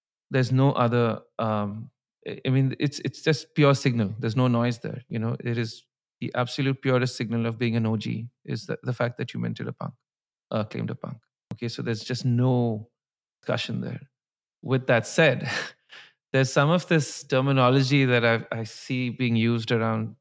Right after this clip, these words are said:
the space that I kind of take exception to, okay? So what am I talking about? I'm talking about this idea of the V one and V two situation. You know, um, you and I, we don't go out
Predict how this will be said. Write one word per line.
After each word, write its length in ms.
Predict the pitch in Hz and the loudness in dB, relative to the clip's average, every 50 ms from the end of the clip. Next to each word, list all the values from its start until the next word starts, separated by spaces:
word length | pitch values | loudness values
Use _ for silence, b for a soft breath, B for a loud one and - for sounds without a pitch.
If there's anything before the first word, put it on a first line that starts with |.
| _ - | _ -14
the 80 | 123 | -12
space 600 | - - - 120 117 113 110 - - - - - - _ _ - | -12 -8 -4 -2 -2 -2 -2 -6 -10 -14 -16 -18 -20 _ _ -4
that 300 | 117 113 113 110 110 - - | -2 0 0 0 -2 -4 -4
I 140 | 104 113 117 | -4 -4 -4
kind 360 | - - - 131 127 139 139 | -4 -6 -2 0 2 2 2
of 120 | 131 - | 2 0
take 180 | - 127 - - | -2 -4 -4 -6
exception 500 | 110 - - 113 107 - - - 120 113 | -10 -8 -6 -6 -6 -6 -6 -6 -8 -6
to, 160 | - - - - _ _ _ _ _ _ _ _ _ - | -8 -10 -14 -14 _ _ _ _ _ _ _ _ _ -10
okay? 420 | 113 107 - - - 113 117 120 - _ _ _ _ _ _ _ _ _ _ _ - | -10 -10 -10 -10 -10 -8 -8 -10 -10 _ _ _ _ _ _ _ _ _ _ _ -12
So 220 | 147 - - - 123 | -10 -8 -4 -2 0
what 140 | 123 123 135 | 0 2 2
am 100 | 131 135 | 2 2
I 80 | 131 | 0
talking 320 | 123 123 110 107 - 120 113 | 0 -2 -4 -4 -4 -6 -6
about? 120 | 113 113 | -4 -4
I'm 100 | 113 117 | -4 -4
talking 340 | - 120 110 - - 135 127 | -4 -4 -6 -6 -6 -6 -4
about 260 | 107 127 120 117 - | -2 0 -2 -2 -2
this 160 | 120 120 - - | -6 -10 -8 -6
idea 420 | 120 113 107 104 120 117 120 117 117 | -4 -4 -4 -4 -2 -2 0 0 0
of 560 | 113 107 113 110 107 104 107 - - - _ _ _ _ | 0 0 -2 -2 -2 -2 -4 -8 -16 -20 _ _ _ _
the 80 | - 113 | -6 -4
V 220 | 101 120 123 123 | -2 -2 -2 0
one 180 | 117 123 120 120 | 0 0 0 0
and 140 | 117 113 101 | 0 0 -2
V 140 | 110 110 | -4 -6
two 300 | 107 - 117 107 104 107 101 _ _ _ _ _ _ _ _ _ _ _ _ _ | -6 -6 -8 -8 -8 -8 -12 _ _ _ _ _ _ _ _ _ _ _ _ _
situation. 600 | _ - 113 - - 107 90 - - - - 127 - _ _ _ _ _ _ _ _ _ _ _ _ _ _ | _ -14 -10 -8 -6 -6 -6 -6 -8 -12 -14 -14 -16 _ _ _ _ _ _ _ _ _ _ _ _ _ _
You 80 | - 123 | -2 0
know, 260 | 117 113 110 - - _ _ _ _ _ _ - | 0 0 0 -4 -8 _ _ _ _ _ _ -2
um, 520 | 113 113 117 117 113 113 107 107 110 117 - _ _ _ _ _ _ _ | 0 0 0 0 0 0 -2 -2 -4 -6 -10 _ _ _ _ _ _ _
you 220 | - 127 139 156 160 | -4 0 4 4 6
and 120 | 151 147 | 6 6
I, 320 | 139 135 135 135 131 - - - | 6 6 4 2 2 -2 -4 -2
we 140 | 123 143 147 | 0 2 4
don't 180 | 165 180 170 | 4 4 4
go 160 | 135 143 135 123 | 6 6 6 8
out 400 | 117 123 135 - - - - | 8 6 4 2 0 -10 -20